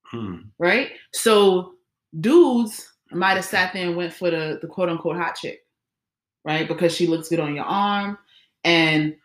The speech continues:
Speaker 2: her attraction, again, validation from other dudes, which we'll get into in another episode, 'cause we gonna do a whole motherfucking series on this, this concept of masculinity, because y'all,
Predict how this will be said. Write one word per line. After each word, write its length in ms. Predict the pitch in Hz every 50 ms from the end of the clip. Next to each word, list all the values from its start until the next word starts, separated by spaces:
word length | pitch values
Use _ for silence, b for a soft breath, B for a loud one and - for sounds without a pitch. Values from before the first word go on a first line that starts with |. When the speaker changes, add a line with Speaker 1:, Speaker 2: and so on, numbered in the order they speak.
| _ _ _ _ _ _ - -
Speaker 2:
her 480 | - 208 208 208 202 196 185 190 190 -
attraction, 920 | - 165 165 - - 202 185 190 180 - - - 175 156 151 151 151 151 - -
again, 420 | 160 160 165 180 175 160 156 147
validation 640 | 143 143 147 156 175 180 175 180 175 175 180 175 160
from 160 | - 165 160
other 140 | 160 156 160 147
dudes, 360 | 151 180 185 175 156 - 139
which 160 | 151 151 -
we'll 120 | 170 170
get 140 | 151 185 196
into 460 | 208 196 185 - 208 190 180 170 165 - b b b b b b _ -
in 100 | 185 160
another 300 | 151 160 190 214 214 -
episode, 400 | 135 160 - - - 156 143 139
'cause 140 | 156 143 165
we 80 | 233 247
gonna 240 | 226 190 175 165
do 160 | 156 180 175 147
a 60 | 139
whole 340 | 147 202 208 208 208 214 208
motherfucking 540 | 202 190 180 175 175 - 180 175 156 151
series 500 | 151 - 214 208 196 180 170 156 151 151
on 160 | 151 151 147 147
this, 240 | 147 147 - - _ _ 143 147 - -
this 280 | 143 156 156 165 156 -
concept 540 | - - - 202 190 185 175 - 190 170 -
of 80 | 156
masculinity, 720 | 160 170 165 151 156 - - 147 160 156 147 - 117 107 -
because 320 | - - 160 151 147 151
y'all, 420 | 170 165 190 214 226 240 233 214